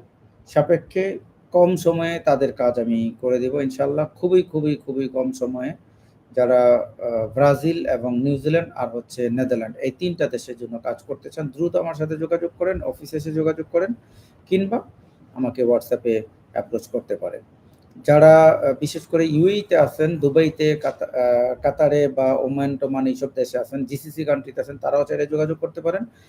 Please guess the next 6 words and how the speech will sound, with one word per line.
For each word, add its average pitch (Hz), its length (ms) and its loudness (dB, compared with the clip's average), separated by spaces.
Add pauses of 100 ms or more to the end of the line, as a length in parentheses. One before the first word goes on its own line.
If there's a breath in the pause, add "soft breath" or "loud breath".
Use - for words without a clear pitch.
(180 soft breath)
Especially 208 480 0
যারা 170 220 6
দুবাইতে 180 420 2
আছেন, 180 320 -2
আহ, - 920 -6
এ, 123 580 0